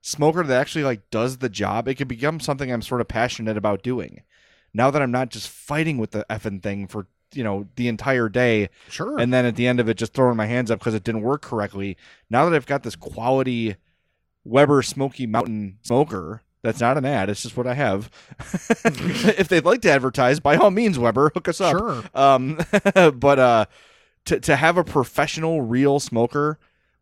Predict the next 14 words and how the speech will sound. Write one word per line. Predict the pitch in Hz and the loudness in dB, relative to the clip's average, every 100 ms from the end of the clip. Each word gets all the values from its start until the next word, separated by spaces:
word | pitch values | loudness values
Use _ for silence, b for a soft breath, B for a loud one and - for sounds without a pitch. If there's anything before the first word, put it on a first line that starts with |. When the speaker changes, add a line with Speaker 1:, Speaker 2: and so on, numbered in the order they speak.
| _ - | _ -2
Speaker 1:
it | 123 | 0
was | 117 | 0
just | 104 98 | -2 -4
awesome. | 95 90 80 60 _ | -6 -8 -12 -18 _
It | 120 | 0
was | 123 110 | 0 0
just, | 117 - | -4 -2
it, | 156 | 0
oh, | - 185 | 4 2
so | 123 190 | 2 -2
here's | 180 254 185 | -2 -4 -6
a | |
question. | 170 160 - 95 90 b b b | -2 -2 -2 -6 -16 b b b
If, | - 156 - | -2 -2 -2